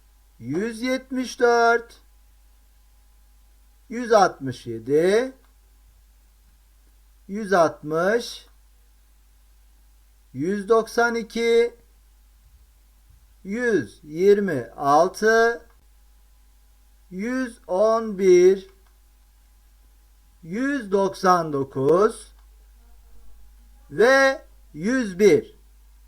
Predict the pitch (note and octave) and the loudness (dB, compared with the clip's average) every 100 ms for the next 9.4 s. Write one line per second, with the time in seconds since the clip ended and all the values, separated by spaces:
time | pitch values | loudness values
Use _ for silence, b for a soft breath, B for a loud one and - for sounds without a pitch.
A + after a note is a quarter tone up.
0 | _ _ _ _ _ _ _ A#3 B3+ E3 | _ _ _ _ _ _ _ -2 2 2
1 | - - - _ _ _ _ - D4+ D4 | 0 -14 -20 _ _ _ _ -14 -10 -10
2 | C#4+ D4 C#4+ C#4 C4 B3+ C4+ C4+ C4 B3+ | -4 0 2 0 -2 -4 -2 0 0 -2
3 | A#3+ A#3+ G#3+ G3 G#3+ A#3+ - - - _ | 0 2 2 0 0 0 -4 -20 -20 _
4 | _ _ _ _ _ E3+ - C#4 C4+ A#3+ | _ _ _ _ _ -16 -8 0 2 2
5 | A3 F#3+ F3 D#3 A3+ D4+ B3+ E3 A#2 - | 0 -2 -8 -8 -8 -6 -4 -4 -4 -6
6 | _ _ _ _ _ _ _ _ _ _ | _ _ _ _ _ _ _ _ _ _
7 | _ _ _ _ G#3+ C#4 C#4+ C#4 C4+ A#3+ | _ _ _ _ -4 -2 -2 -4 -6 2
8 | B3+ B3+ A#3+ A#3 A3 A3 G3+ F#3+ F3+ E3+ | 2 2 -4 -6 4 4 4 2 0 0
9 | F3+ A3+ - - | -2 -4 -6 -20